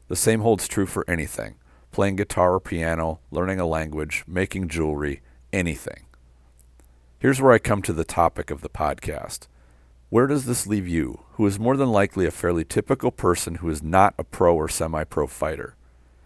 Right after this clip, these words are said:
You want to get some combination of benefits such as self-defense skills, exercise, improve your movement and balance, or even enjoy participating in the physical culture of martial arts.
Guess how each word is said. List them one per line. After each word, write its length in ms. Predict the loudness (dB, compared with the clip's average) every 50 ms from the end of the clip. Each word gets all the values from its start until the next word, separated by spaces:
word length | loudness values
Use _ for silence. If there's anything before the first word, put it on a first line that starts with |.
| _ _ _ _ _
You 140 | -4 -2 0
want 180 | 2 2 2
to 100 | 2 2
get 160 | 2 2 2 2
some 280 | 2 2 2 2 0
combination 720 | 0 2 4 4 4 2 0 0 0 0 0 -2 -2 -4 -4
of 100 | -4 -2
benefits 460 | -2 -2 -2 -2 -4 -4 -4 -4 -2
such 300 | 0 0 0 0 -2 -4
as 120 | -4 -2
self-defense 720 | -2 0 2 2 0 0 -4 -10 -6 -2 -2 0 0 -2
skills, 500 | -4 -4 0 2 4 4 4 2 0 -4 -8 -14 -20 -20 -2
exercise, 880 | -2 -2 0 0 -2 -4 -4 -2 0 2 2 4 2 2 0 -4 -6 -12 _ _ _ _ -12
improve 360 | -12 -6 0 0 0 0 2
your 120 | 0 -2
movement 360 | 0 0 0 0 0 -2 -4 -4
and 140 | -6 -2
balance, 540 | 2 2 4 4 2 0 0 -4 -6 -8 -10 -10 -18 -20 -20 _ _ -2
or 100 | 2 2
even 180 | 2 2 2
enjoy 320 | 0 -2 0 2 4 4 2
participating 840 | 2 0 -4 -2 -2 -2 -2 -2 -4 -2 0 2 2 2 0 -2 -2
in 80 | -6
the 80 | -8 -8
physical 460 | -6 -2 -2 0 0 -2 -4 -4 -6
culture 420 | -6 0 0 0 0 0 -2 -4 -4
of 80 | -4
martial 340 | -4 -6 -8 -8 -8 -8 -8
arts. 380 | -8 -8 -10 -10 -10 -12 -12